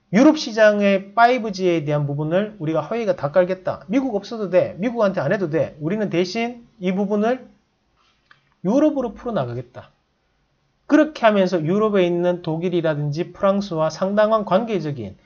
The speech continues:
릴레이션십을 지금 현재 가지고 있는 상황입니다.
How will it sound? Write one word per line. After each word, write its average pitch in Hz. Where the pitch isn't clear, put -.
릴레이션십을 156
지금 127
현재 147
가지고 220
있는 113
상황입니다. 104